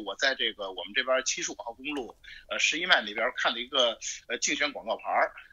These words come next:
上面写的是这个华裔美国人支持川普，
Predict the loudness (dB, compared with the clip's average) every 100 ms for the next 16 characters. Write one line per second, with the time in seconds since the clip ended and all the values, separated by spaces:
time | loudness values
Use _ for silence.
0 | -2 0 2 2 0 -2 0 -2 -2 -2
1 | -4 -6 -8 -4 4 4 4 0 -6 -6
2 | -2 -2 0 0 0 -2 -16 -12